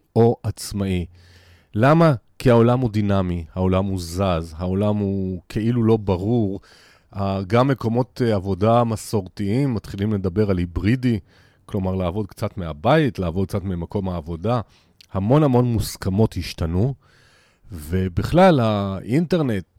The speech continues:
מאפשר לנו היום לעשות המון המון דברים מהבית ולא צריך לצאת ממנו. ואם זה ייעוצים, ואם זה עבודה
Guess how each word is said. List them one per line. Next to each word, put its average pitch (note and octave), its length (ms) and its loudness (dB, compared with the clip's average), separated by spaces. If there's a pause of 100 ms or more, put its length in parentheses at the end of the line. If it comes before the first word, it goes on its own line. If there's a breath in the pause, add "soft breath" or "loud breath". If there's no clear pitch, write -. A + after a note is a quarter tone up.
מאפשר G2 540 -2
לנו D3+ 320 2
היום D3+ 500 6
לעשות B2+ 500 -2
המון A#2+ 300 0
המון C3 220 -2
דברים A#2+ 300 0
מהבית C3+ 640 2
ולא G2+ 200 -2
צריך - 260 -6
לצאת C3+ 260 -2
ממנו. A2 340 -2 (760 soft breath)
ואם F#2+ 840 -6
זה A2+ 120 0
ייעוצים, C3+ 960 0
ואם G2 640 -4
זה F#2 300 -4 (840)
עבודה G2+ 580 -2